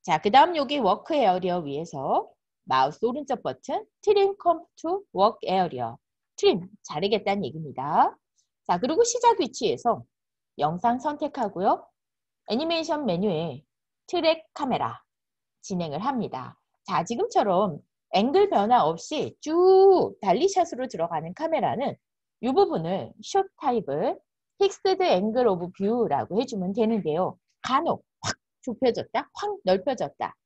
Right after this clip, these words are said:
막 벨리에이블한 그런 앵글 값이다 라고 한다면 여기 숏 타입을 벨리에이블한 줌이다 라고 선택을 해줬을 때 카메라 트래킹이 잘 잡힙니다. 자, 우리는,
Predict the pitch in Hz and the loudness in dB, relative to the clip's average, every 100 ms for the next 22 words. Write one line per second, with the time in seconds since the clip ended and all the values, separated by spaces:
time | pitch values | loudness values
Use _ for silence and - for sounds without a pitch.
0 | _ _ - 139 - 175 196 330 320 220 | _ _ -12 -10 -6 -4 0 0 0 0
1 | 196 190 196 147 190 131 202 233 247 147 | 0 0 -2 -2 -6 -6 2 4 4 0
2 | 190 294 - - - 151 165 98 127 117 | -2 -2 0 -2 -2 -2 0 2 0 0
3 | 185 226 185 131 233 - - _ _ - | 0 -2 -4 -4 -2 -4 -8 _ _ -12
4 | 127 - 427 427 381 330 202 220 147 - | -8 -2 -2 0 2 2 2 0 -2 -6
5 | _ _ _ _ _ 185 247 359 330 269 | _ _ _ _ _ -4 0 2 0 2
6 | 262 285 302 - 185 156 190 185 - - | 4 4 0 -8 -6 0 2 2 0 -8
7 | 101 156 220 294 392 381 285 277 277 226 | -10 -6 -4 0 0 0 -4 -4 -4 -6
8 | - 131 - 285 453 _ _ _ 339 330 | -6 -10 -2 -2 -2 _ _ _ -2 0
9 | 302 302 285 277 190 156 220 190 143 - | -2 -4 -8 -8 -8 -6 -6 -6 -8 -6
10 | - 233 220 110 120 - _ _ _ - | -8 -2 -2 -4 -10 -14 _ _ _ -4
11 | 190 247 277 185 320 | -2 0 0 0 -2